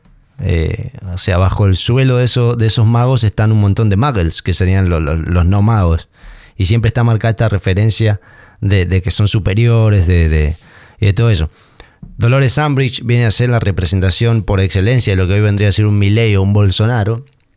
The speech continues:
Y así, todos los mortífagos, todo el lado oscuro viene a ser un lado totalmente de derecha, mientras que el lado,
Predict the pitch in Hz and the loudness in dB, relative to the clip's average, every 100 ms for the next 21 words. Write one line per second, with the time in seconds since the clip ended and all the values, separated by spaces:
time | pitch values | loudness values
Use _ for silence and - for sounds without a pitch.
0 | _ _ _ _ _ _ - - 101 104 | _ _ _ _ _ _ -8 -2 0 0
1 | 139 92 - - 113 120 117 110 104 - | 0 0 -4 -6 -2 2 2 2 0 -2
2 | 139 - 104 98 117 117 117 120 117 - | -4 0 0 0 0 0 2 2 0 -2
3 | 123 127 123 113 107 98 110 113 110 92 | -2 0 0 2 2 0 0 0 0 2
4 | 92 107 92 - 87 85 90 85 76 80 | 2 0 0 -4 -8 -8 -6 -2 0 0
5 | 95 104 123 120 98 90 90 - 92 90 | 0 -2 -2 0 0 -2 -4 -2 -2 0
6 | 90 95 92 87 85 | 0 0 0 0 -2